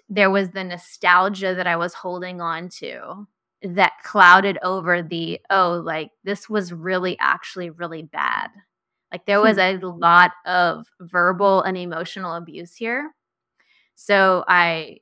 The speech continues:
Speaker 1: had to really break down the walls of those fantasies. And it did. And then my body responded with all of that trauma that it had been carrying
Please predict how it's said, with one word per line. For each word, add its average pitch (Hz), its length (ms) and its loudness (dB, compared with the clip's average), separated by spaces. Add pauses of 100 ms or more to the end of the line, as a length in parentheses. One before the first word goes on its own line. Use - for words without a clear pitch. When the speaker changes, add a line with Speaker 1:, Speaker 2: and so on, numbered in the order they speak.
(140)
Speaker 1:
had 196 460 6
to 202 340 -6
really 185 640 -2
break 190 380 0
down 190 240 2
the 185 120 -4
walls 170 440 -4
of 180 160 -6
those 160 240 -8
fantasies. - 960 -18 (580)
And 180 500 -8
it 175 280 -8
did. 196 580 0 (320)
And 190 180 -6
then 196 160 -6
my 180 200 2
body 175 880 6 (300)
responded 185 880 -2
with 160 340 -10
all 202 500 6
of 208 200 0
that 180 520 8
trauma 170 720 -4 (320)
that 185 80 -6
it 180 80 0
had 180 220 -6
been 175 180 -10
carrying 185 880 -8